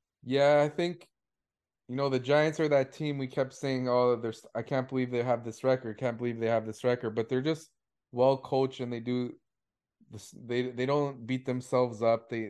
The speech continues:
they get it done in those close games. And if you look at their schedule, next two weeks, home to the Texans, home to the Lions, they can easily get to, you know, eight and two. And then what? It's gonna be hard for them not to make the playoffs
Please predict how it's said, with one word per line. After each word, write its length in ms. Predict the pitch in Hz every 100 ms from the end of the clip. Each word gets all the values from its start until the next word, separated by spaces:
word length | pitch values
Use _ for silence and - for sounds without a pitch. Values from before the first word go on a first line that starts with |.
| 101
they 80 | 113
get 200 | 131 127
it 140 | 123
done 220 | 120 120
in 100 | 117
those 200 | 113 110
close 360 | - 120 113 -
games. 380 | 110 107 110 107
And 100 | 107
if 140 | -
you 60 | 135
look 140 | 147
at 120 | 143
their 80 | 117
schedule, 640 | - 127 120 110 104 107 - _ _ -
next 280 | 135 135 -
two 160 | 143
weeks, 240 | 135 131 -
home 180 | 131 127
to 100 | 127
the 80 | 117
Texans, 520 | - 127 123 117 107
home 180 | 120 117
to 120 | 110
the 100 | 101
Lions, 400 | 101 113 98 92
they 100 | 120
can 260 | 123 123 -
easily 680 | 123 135 110 101 95 92 - _ _ _ _
get 440 | 120 110 92 - - _ _ _ _ _ _ -
to, 200 | 95 95
you 160 | 110
know, 320 | 104 87 92 _ _
eight 200 | 113 123
and 180 | 117 117
two. 320 | 156 135 78 - 131 104
And 140 | 120
then 180 | 123 110
what? 220 | 87 - - _ _
It's 160 | - -
gonna 80 | 131
be 100 | 120
hard 240 | 127 123
for 120 | -
them 160 | 117 117
not 220 | 117 113
to 80 | 117
make 200 | 117 110
the 60 | 101
playoffs 580 | - 123 117 98 -